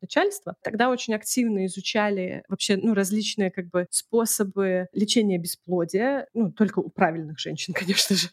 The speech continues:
Вот. Либо какие-то способы, ну, как, как сделать так, чтобы потомство всегда раз-,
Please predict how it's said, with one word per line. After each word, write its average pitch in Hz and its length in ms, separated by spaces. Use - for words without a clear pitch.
Вот. 196 400
Либо 220 580
какие-то 226 360
способы, 208 800
ну, 208 280
как, - 160
как 226 220
сделать 202 300
так, 220 160
чтобы 190 200
потомство 208 460
всегда 196 220
раз-, 196 160